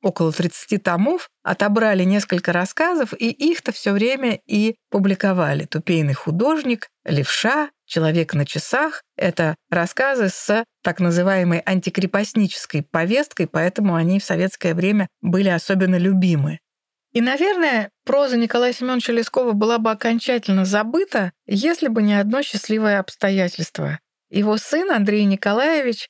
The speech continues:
прожил очень длинную жизнь, и он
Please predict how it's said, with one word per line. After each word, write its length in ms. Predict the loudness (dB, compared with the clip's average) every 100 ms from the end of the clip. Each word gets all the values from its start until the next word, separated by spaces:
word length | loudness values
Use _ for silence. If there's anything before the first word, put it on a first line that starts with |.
| _
прожил 500 | 0 2 2 0 -2 -8 -2
очень 480 | 0 0 -2 -4 -2
длинную 560 | 0 2 4 4 4
жизнь, 480 | 2 2 0 0 -2 -6 -4
и 300 | 0 2 0 0
он 300 | 0 0